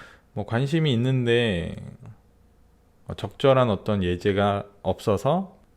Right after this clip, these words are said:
깊숙하게 공부를 못 해보신 분들도 계실 겁니다. 자, 제팩 컴포즈는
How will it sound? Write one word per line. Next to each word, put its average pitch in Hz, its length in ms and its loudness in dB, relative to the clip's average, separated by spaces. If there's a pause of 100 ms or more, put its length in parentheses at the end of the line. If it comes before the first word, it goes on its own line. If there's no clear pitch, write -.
(400)
깊숙하게 101 920 -4
공부를 95 380 -4
못 87 260 -8
해보신 95 440 -8
분들도 92 760 -2
계실 87 220 -6
겁니다. 80 440 -8 (540)
자, - 120 -10
제팩 - 400 -4
컴포즈는 147 1200 -2